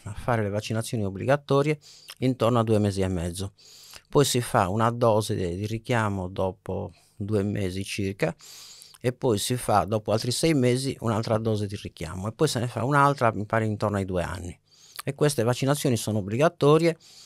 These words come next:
Una volta che uno si presenta all'igiene pubblica la prima volta, gli danno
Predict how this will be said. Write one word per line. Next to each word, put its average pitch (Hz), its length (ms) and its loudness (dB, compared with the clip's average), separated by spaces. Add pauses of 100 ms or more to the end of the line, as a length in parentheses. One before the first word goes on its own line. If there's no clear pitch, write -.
(260)
Una 113 160 2
volta 127 380 2
che 101 200 0
uno 113 180 0
si 101 140 -8
presenta 110 480 -2
all'igiene 107 320 -2
pubblica 101 380 -8
la 110 120 -6
prima 143 280 0
volta, 147 440 2 (680)
gli 123 120 0
danno 104 760 2